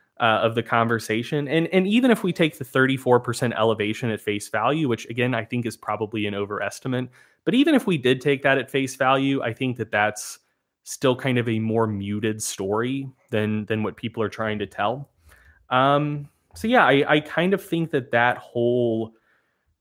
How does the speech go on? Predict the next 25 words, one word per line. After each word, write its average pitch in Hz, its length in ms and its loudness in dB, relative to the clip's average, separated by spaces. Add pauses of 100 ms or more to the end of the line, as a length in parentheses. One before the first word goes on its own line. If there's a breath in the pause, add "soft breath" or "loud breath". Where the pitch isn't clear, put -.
(120)
discussion 180 1120 0 (560 loud breath)
is 143 400 2
maybe 127 800 -2 (420 soft breath)
a 131 60 2
little 120 300 2
bit 123 240 -2
too 120 200 0
alarmist, 113 760 0
a 120 40 0
little 110 260 2
bit 113 180 0
blown 110 260 0
out 107 140 2
of 107 100 -2
proportion. 113 760 -6 (420 soft breath)
Um, 101 560 -2 (380)
like, 123 120 0
I, 120 160 4
I 127 120 2
do 123 200 2
certainly 117 400 0
think 113 300 -6
that 107 160 -4
there 107 260 2
are 101 520 -2